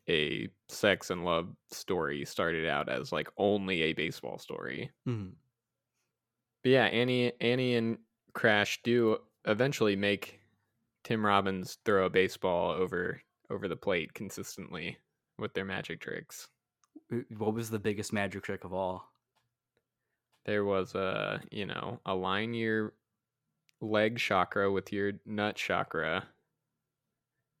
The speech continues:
Speaker 1: Breathe through your eyelids. Uh, listen
Speaker 2: Stop
Speaker 1: to
Speaker 2: having
Speaker 1: Crash.
Speaker 2: sex.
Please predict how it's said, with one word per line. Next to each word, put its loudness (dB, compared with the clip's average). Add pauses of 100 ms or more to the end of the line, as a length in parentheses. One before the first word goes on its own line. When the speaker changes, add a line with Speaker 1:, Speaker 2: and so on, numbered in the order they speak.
(460)
Speaker 1:
Breathe 0
through 0
your 2
eyelids. 2 (840)
Uh, 0
listen -2
Speaker 2:
Stop 4
Speaker 1:
to 2
Speaker 2:
having 4
Speaker 1:
Crash. 4
Speaker 2:
sex. -14